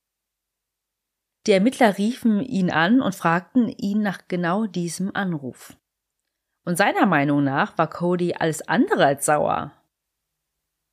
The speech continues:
José hatte sich nämlich ein Werkzeug von Cody geliehen und er dachte erst, er hätte es verloren, hat es aber dann doch wiedergefunden und hat quasi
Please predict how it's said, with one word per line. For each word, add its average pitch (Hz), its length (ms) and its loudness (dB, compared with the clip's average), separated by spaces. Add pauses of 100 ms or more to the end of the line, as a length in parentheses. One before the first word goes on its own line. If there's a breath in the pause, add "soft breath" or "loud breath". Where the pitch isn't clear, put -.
(400)
José 269 400 0
hatte 233 180 2
sich 185 240 -2
nämlich 202 320 -2
ein 165 160 -2
Werkzeug 190 460 0
von 170 180 -6
Cody 156 480 -2
geliehen 156 800 -2
und 175 100 -4
er 170 80 0
dachte 185 300 0
erst, 175 320 0
er 170 80 -2
hätte 175 240 -2
es 160 100 -4
verloren, 170 720 0 (300)
hat 190 160 -2
es 180 140 -2
aber 170 100 -2
dann 147 120 -2
doch 269 220 0
wiedergefunden 180 800 -2
und 185 100 -6
hat - 200 -10
quasi 175 640 -6